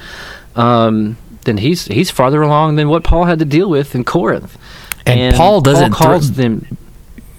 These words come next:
Speaker 2: Go ahead,
Speaker 1: he doesn't
Speaker 2: sorry.
Speaker 1: just throw them out. He, he doesn't
Speaker 2: Yeah,
Speaker 1: throw the baby
Speaker 2: exactly.
Speaker 1: out with the bathwater, so to speak. He calls them infants in Christ.
Speaker 2: Yeah.
Speaker 1: How's that for a dad joke connection?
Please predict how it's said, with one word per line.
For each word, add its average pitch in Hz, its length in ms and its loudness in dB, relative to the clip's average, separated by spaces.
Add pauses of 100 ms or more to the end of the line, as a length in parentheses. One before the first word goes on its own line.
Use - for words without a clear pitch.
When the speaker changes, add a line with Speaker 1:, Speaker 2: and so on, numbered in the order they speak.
(120)
Speaker 2:
Go 117 100 2
ahead, 117 100 2
Speaker 1:
he 185 40 4
doesn't 240 140 0
Speaker 2:
sorry. 196 140 2
Speaker 1:
just 180 60 0
throw 175 100 4
them 151 120 0
out. 139 300 0
He, - 240 -6
he 135 160 -2
doesn't 156 180 2
Speaker 2:
Yeah, 196 160 2
Speaker 1:
throw 120 80 2
the - 80 -2
baby 135 120 4
Speaker 2:
exactly. 240 260 4 (100)
Speaker 1:
out 95 60 0
with 104 100 -2
the 120 60 4
bathwater, 117 580 2
so - 180 0
to 110 60 -2
speak. 123 400 -2
He - 220 0
calls 151 320 2
them 139 200 0
infants 147 520 0
in 135 160 0
Christ. - 540 -2 (340)
Speaker 2:
Yeah. 233 220 0
Speaker 1:
How's 120 240 -2
that 117 180 0
for 117 200 0
a 104 60 -2
dad 104 400 -2
joke 107 220 -4
connection? - 380 -4